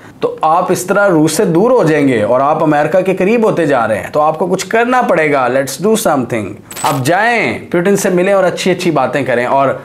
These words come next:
joint defense production की बात करें। और यहाँ पर भी भारत को ये ख़तरा होगा कि इससे भारत अब अमेरिका को शायद alienate कर दे।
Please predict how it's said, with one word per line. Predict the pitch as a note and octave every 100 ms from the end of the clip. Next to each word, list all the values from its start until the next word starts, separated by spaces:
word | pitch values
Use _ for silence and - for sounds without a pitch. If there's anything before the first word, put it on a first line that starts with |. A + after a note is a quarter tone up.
| - - -
joint | A2 C3 F3+ G3 E3+
defense | D3 - D#3+ D#3+
production | D3+ C3 A#2 C3
की | A#2+
बात | A2 G2 -
करें। | A2+ A#2
और | C#3
यहाँ | B2+ C#3+ D#3+
पर | E3
भी | D#3 D3+
भारत | A#2+ A#2 A#2+
को | C#3
ये | B2+
ख़तरा | - A#2 B2
होगा | A2+ G#2+ B2 - - -
कि |
इससे | - F3 - F3+
भारत | D#3+ C3 B2+ C#3+ D3 D3
अब | C#3+ C3+ D3+ C#3+ - - - D#3
अमेरिका | D#3+ D#3+ D#3+ F3+
को | E3+
शायद | - C#3 C3+
alienate | B2+ B2 B2 B2 A#2
कर | G#2 F#2
दे। | G2